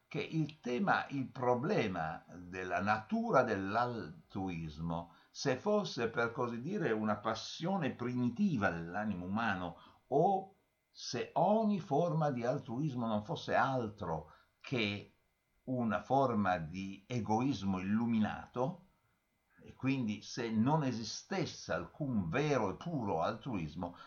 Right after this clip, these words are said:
questo fu un problema, eh, che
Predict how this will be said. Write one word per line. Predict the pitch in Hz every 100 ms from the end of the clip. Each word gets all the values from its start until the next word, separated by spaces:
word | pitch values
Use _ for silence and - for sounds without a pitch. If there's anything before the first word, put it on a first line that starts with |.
| -
questo | 175 - 110
fu | 165 104
un | 92
problema, | 143 113 76 73 71 73 - _ _ _ _ 80
eh, | 78 78 - - -
che | - 98 87 71 53 - - -